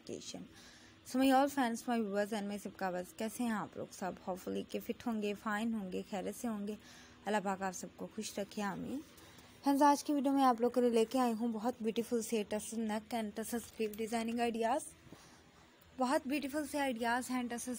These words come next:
sleeves हैं, टसल neck हैं, बहुत प्यारे प्यारे ideas के साथ हैं। बहुत ज़बरदस्त सी आपको tussle sleeves दिखाई गई हैं, tussle neck दिखाई गई हैं।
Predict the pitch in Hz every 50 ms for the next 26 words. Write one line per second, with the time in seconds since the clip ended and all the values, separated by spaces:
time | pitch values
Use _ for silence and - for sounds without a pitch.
0 | - - 233 240 262 262 254 - 247 247 233 233 226 226 - - 233 226 220 220
1 | 233 226 - - - 311 - - - - - - - - - - - - - -
2 | - - - - - - - - - - - - - - - - - 254 269 294
3 | - - 311 277 262 262 226 254 254 254 240 240 240 226 202 226 226 233 269 262
4 | - - 302 - - 247 240 233 - 240 240 233 226 220 214 240 240 226 240 208
5 | 208 208 220 240 233 - - 254 226 202 196 - - 214 208 202 220 214 - -
6 | 247 226 - - 220 220 226 240 226 - - - 247 - - 226 214 214 208 208
7 | 208 220 220 202 196 196 208 208 - - 226 226 214 214 220 - - - 247 220
8 | - 226 208 208 196 208 202 208 233 285 370